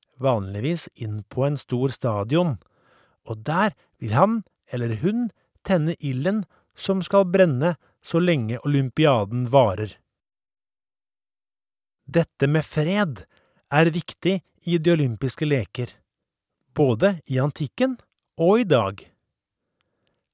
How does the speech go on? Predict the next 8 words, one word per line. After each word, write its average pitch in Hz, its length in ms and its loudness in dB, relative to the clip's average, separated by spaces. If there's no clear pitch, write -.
Som 107 280 -4
vi 113 120 -4
husker, 170 480 -4
var 104 160 -4
de 113 100 -4
greske 143 560 0
bystatene 110 800 -6
ikke - 320 -4